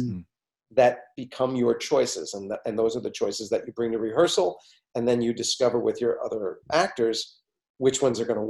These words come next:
Speaker 2: work, which ones are not gonna work, where you, you negotiate. You go, "Your choice works there. If you do that, I have to do this." So I,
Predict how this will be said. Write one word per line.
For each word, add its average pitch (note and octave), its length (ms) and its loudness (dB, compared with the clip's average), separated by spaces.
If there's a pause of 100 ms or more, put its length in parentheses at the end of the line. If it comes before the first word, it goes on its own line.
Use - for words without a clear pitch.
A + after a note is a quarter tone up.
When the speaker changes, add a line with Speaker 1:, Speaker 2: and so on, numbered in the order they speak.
Speaker 2:
work, E3 200 8
which - 180 -2
ones G2+ 140 -6
are G2+ 140 -6
not C#3+ 120 4
gonna C#3 120 2 (100)
work, A#2+ 160 4
where A#2+ 160 4
you, A#2+ 180 -2
you A#2+ 180 -4
negotiate. A#2+ 600 2 (100)
You A2 80 -18
go, A2+ 240 2 (240)
"Your D3 160 8
choice D3 280 6
works B2 280 2
there. D3+ 160 10 (560)
If C3+ 120 -8
you D3 120 4
do C#3 200 2
that, A#2 180 8
I G#2+ 60 -2 (120)
have D#3 140 2
to D3 160 2
do C#3 60 2
this." C3 220 2 (460)
So D3+ 320 8 (140)
I, E3 160 6